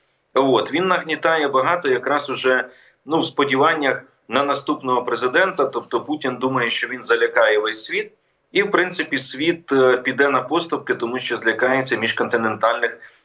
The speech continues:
балістичних ракет. Хтось злякається, безумовно, такі будуть. Наше завдання — зробити так, аби злякалися не всі. Я вам можу сказати, що та реакція, яка зараз є наших партнерів, вона має як плюси, так і мінуси.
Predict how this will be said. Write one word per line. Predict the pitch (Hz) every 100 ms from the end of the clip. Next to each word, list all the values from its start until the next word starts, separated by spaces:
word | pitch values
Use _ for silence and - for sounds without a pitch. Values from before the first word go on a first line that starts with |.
| -
балістичних | 95 117 117 - 113 110 113 113
ракет. | 120 - -
Хтось | - 202 196
злякається, | 196 180 123 101 98 117
безумовно, | 120 117 123 107 98 95
такі | - 160
будуть. | 160 98 90 95 _ - - - -
Наше | 139 175 175
завдання — | 156 151 151 160 156 151 131 -
зробити | 120 135 135 151 147
так, | 139 160 165
аби | 131 113 131 135 131 - _
злякалися | 104 98 131 143 131 123 113 127 123 -
не | 123 143
всі. | 139 - 107 98
Я | 131
вам | 147
можу | 151 139
сказати, | 135 151 135 147 135
що | 127 - 127
та | - 143 139
реакція, | 135 131 - 123 117
яка | 117 120
зараз | 113 117 117 117
є | 117
наших | 117 - 117
партнерів, | - 131 190 214 160
вона | - 151 147
має | 147 143 143 135 _ _ -
як | 139 143
плюси, | 151 147 202
так | 190 151 143
і |
мінуси. | 131 90 80 -